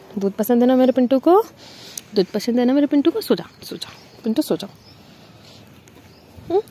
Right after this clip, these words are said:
और इतना aggressive नहीं होते कि सारे, सारे dogs को भगा देता है, किसी से दोस्ती नहीं कर रहा नालायक। दोस्ती नहीं करेगा तो adjust कैसे होगा यहाँ पे? पता है, एक ही राजा था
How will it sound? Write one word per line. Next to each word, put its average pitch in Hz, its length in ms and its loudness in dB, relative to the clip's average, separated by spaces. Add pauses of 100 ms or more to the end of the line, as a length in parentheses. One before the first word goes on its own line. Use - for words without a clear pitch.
और 262 80 2
इतना 262 220 0 (140)
aggressive 269 420 2
नहीं 302 120 6
होते 392 300 4 (500)
कि 294 80 4
सारे, 285 320 4
सारे 349 440 4
dogs 277 260 2
को 320 80 4
भगा 247 280 4
देता 254 200 0
है, 262 60 2
किसी 262 200 -2
से 277 100 4
दोस्ती 233 360 2
नहीं 254 120 4
कर 240 140 2
रहा 247 100 4
नालायक। 220 400 4 (760)
दोस्ती 349 320 4
नहीं 370 160 4
करेगा 339 260 4
तो 339 140 4
adjust 294 300 2
कैसे 302 200 4
होगा 190 200 4
यहाँ 180 240 2
पे? 156 120 -4 (1700)
पता 254 200 2
है, 320 120 6
एक 285 120 0
ही 311 60 6
राजा 214 260 4
था 190 200 -4